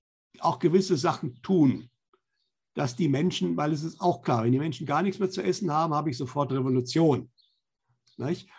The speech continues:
Und, äh, was man so hört aus der medialen Welt, wird die auch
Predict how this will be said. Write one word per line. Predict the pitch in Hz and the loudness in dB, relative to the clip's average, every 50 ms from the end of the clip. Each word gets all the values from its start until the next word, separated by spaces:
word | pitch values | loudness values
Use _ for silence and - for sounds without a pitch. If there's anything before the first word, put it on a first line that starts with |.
| - - - _ _ _ | -20 -20 -20 _ _ _
Und, | - - 143 151 139 | -6 -4 -2 -2 -2
äh, | - 147 147 147 151 151 151 151 123 - - _ _ _ | -2 -2 0 2 2 2 2 2 0 -2 -10 _ _ _
was | - 151 147 - 170 | -4 -4 -2 2 2
man | 160 151 147 | 4 4 4
so | 151 | 6
hört | 127 139 175 196 - | 6 6 6 4 2
aus | 185 185 175 - | 0 0 0 0
der | - 190 | -2 0
medialen | 185 180 165 160 156 143 156 170 180 180 170 139 | 0 -2 -2 -2 -2 -2 0 0 0 0 0 0
Welt, | 143 151 170 208 214 202 - - _ _ _ _ _ _ _ | 0 0 0 0 -2 -4 -12 -20 _ _ _ _ _ _ _
wird | - - - 156 180 180 - | -14 -6 0 0 0 0 0
die | 190 160 185 | -2 -2 -2
auch | - 143 151 165 - - - | 0 0 0 0 0 -2 -6